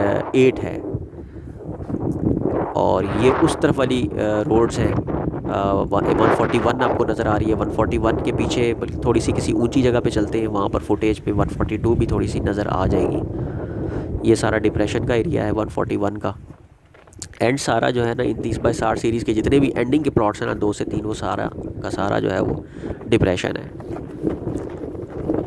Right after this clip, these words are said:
इस ऊंचे मुकाम पे चलते हैं। ये जिस मुकाम पे मैं चल रहा हूँ, ये मेरा ख्याल है, ये होना चाहिए, मेरा ख्याल है फ़ाइव फ़ाइव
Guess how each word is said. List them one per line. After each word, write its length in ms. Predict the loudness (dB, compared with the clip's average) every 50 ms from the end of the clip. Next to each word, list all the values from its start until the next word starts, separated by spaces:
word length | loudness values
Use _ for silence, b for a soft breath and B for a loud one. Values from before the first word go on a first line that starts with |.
| -2 -2 -4 -4 -4 -8 -8 -8 -10 -12 -14 -14 -14 -12 -12 -12 -12 -12 -14 -14 -14 -10 -8 -4
इस 140 | -2 0 0
ऊंचे 260 | 2 0 2 2 2
मुकाम 280 | 0 2 0 0 -2 -2
पे 100 | -2 -2
चलते 280 | -2 -2 -2 -2 0 0
हैं। 80 | 0
ये 60 | 0
जिस 200 | 0 -2 -2 -2
मुकाम 240 | -2 0 2 0 0
पे 100 | 0 0
मैं 120 | 0 0 -2
चल 240 | 0 0 2 2
रहा 180 | 4 4 2 2
हूँ, 220 | 2 0 0 -2
ये 220 | -2 0 0 0 2
मेरा 240 | 2 0 0 0 0
ख्याल 500 | -2 -4 -4 -2 2 2 2 2 2 0
है, 280 | 0 0 0 2 0 0 0 -2 -4 B B B B B -12 -10 -6
ये 140 | -2 0 0
होना 340 | 0 0 0 0 0 0 0
चाहिए, 500 | 0 0 0 0 0 0 0 0 0 0 -2 -2 -2
मेरा 160 | 0 0 2 0
ख्याल 320 | 0 0 0 0 2 2
है 120 | 2 2
फ़ाइव 600 | 0 -2 -4 -6 -6 -6 -2 -2 0 0 2 0 0 -2 -4 -10 -16 -16 -16 -18 -6 -2
फ़ाइव 380 | 0 2 4 2 2 2 -2